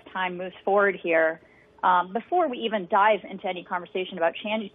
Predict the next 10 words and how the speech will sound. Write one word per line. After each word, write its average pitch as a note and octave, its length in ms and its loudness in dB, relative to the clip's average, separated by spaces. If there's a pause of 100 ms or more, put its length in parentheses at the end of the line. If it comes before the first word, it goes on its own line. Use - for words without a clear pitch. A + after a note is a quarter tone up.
changing C4+ 320 0
antitrust F3 460 -6
laws, E3+ 260 2
is, G#3 220 -10
is C4+ 100 -10
just F#4+ 220 -8
the, A3 160 4 (340)
the A3+ 60 -8
possible D#4 500 0
need A3 320 -6